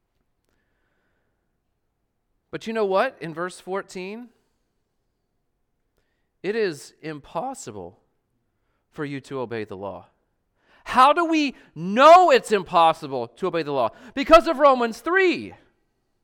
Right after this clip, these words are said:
and two and one. Okay, this is the logical connection back there to say,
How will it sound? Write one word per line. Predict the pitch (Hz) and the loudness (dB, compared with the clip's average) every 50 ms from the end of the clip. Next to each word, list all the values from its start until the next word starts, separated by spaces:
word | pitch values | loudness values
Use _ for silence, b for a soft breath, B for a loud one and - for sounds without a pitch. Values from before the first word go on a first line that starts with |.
| _ _ _ _ _ _ _ _ _ _ _ _ _ _ _ _ _ | _ _ _ _ _ _ _ _ _ _ _ _ _ _ _ _ _
and | - 226 302 330 | -2 0 0 0
two | 302 - 277 320 349 359 330 - 107 80 104 110 _ _ _ _ _ _ _ _ _ _ _ _ _ _ _ | -2 -4 -4 -2 -2 -2 -2 -4 -6 -10 -14 -20 _ _ _ _ _ _ _ _ _ _ _ _ _ _ _
and | - 240 285 302 285 277 | -4 -4 -2 -2 -2 0
one. | 302 311 320 349 339 285 214 139 107 104 101 _ _ _ _ _ _ _ _ _ _ _ _ _ _ _ _ _ _ _ _ _ _ _ _ - | 2 4 6 6 6 4 2 -4 -10 -14 -18 _ _ _ _ _ _ _ _ _ _ _ _ _ _ _ _ _ _ _ _ _ _ _ _ -8
Okay, | 226 226 214 - - | -6 -6 -6 -8 -10
this | 147 190 214 214 | -8 -8 -6 -6
is | 254 226 196 | -8 -12 -8
the | 202 196 | -6 -6
logical | 180 175 180 190 202 220 208 233 214 233 220 | -4 -4 -4 -4 -4 -6 -8 -10 -10 -10 -10
connection | 220 - 226 208 196 208 233 220 - - 202 180 165 | -10 -10 -12 -8 -6 -6 -8 -8 -10 -14 -14 -14 -12
back | 143 139 170 180 208 240 233 - | -8 -6 -4 -4 -4 -6 -8 -10
there | 175 170 165 | -8 -8 -8
to | 156 160 | -8 -10
say, | 156 - - 160 160 160 147 | -12 -10 -8 -8 -8 -8 -10